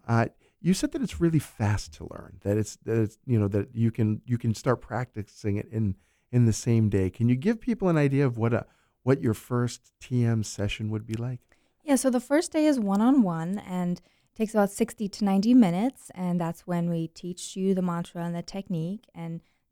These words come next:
Speaker 2: that specific part doesn't take that long. And they can experience benefits in that first session. And then they go home and practice a few times. And then we say there's three days of follow-up, also just sixty to ninety minutes.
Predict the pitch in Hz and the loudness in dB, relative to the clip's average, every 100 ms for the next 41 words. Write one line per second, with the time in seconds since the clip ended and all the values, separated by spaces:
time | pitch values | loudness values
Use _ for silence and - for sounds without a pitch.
0 | - - 202 190 - 220 214 190 175 - | -20 -2 2 2 2 4 6 4 2 -2
1 | 165 165 180 170 160 180 - 160 160 170 | -2 0 0 -2 -6 -10 -4 -4 -4 -6
2 | 156 151 240 - _ _ _ _ 214 214 | -10 -8 -10 -10 _ _ _ _ 2 6
3 | 220 214 208 - 220 220 - 208 190 185 | 6 6 4 6 6 6 4 4 6 4
4 | - 170 165 170 - 175 160 - 165 160 | 2 0 0 -4 -4 -2 -2 -4 -8 -8
5 | - - - - - 190 202 220 226 220 | -10 -14 -16 -18 -10 -2 4 4 6 6
6 | 226 196 202 208 202 175 170 180 - 175 | 6 4 4 2 0 -6 -6 -8 -8 -8
7 | 190 - 170 165 175 - 175 180 202 226 | -10 -6 -4 -4 -6 -8 -6 -2 2 6
8 | 226 220 _ - 190 190 175 170 185 170 | 6 2 _ -2 -2 0 0 0 -2 -6
9 | 165 - 196 185 175 170 - - - - | -6 0 2 2 0 -2 -10 -12 -10 -12
10 | - _ 180 190 190 180 175 175 - 185 | -14 _ -4 -4 -4 -10 -8 -10 -8 -8
11 | 175 - 170 170 170 160 160 160 - | -8 -8 -10 -6 -4 -4 -4 -8 -14